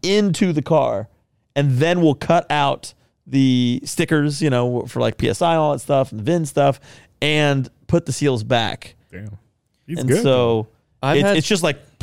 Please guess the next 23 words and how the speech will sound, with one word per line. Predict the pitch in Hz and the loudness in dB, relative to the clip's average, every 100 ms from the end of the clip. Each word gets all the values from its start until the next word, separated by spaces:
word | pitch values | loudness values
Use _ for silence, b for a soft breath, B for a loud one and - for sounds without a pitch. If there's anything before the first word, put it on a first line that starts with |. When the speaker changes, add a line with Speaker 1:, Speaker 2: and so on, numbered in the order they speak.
| - 147 131 | -4 -4 0
Speaker 1:
done. | 165 147 135 123 | 2 2 0 -2
We | 156 160 | 0 2
knew | 262 214 | 4 2
this. | 82 107 - - - | 0 -6 -12 -12 -4
It's | 143 | -2
just | 165 117 | -2 0
done, | 156 139 | 0 0
Speaker 3:
Yeah. | |
Speaker 1:
like, | 123 - | -2 -4
really, | 120 120 147 151 | -8 -2 2 2
really | 135 | 2
well. | 127 208 - B B | 2 0 0 B B
It | - 175 | -6 -4
just | 247 | -4
takes | - - - | -2 -4 -2
some | 131 | -2
time. | 120 135 90 - | 0 0 -2 -2
So | 139 | 0
Harrison | 143 151 135 | 2 2 0
was | 131 | -2
like, | 131 127 | -2 -4
"Ah." | - - - 190 202 151 b b b b _ | -4 -4 -2 -2 -4 -6 b b b b _
Uh, | - 127 123 120 | -4 0 2 0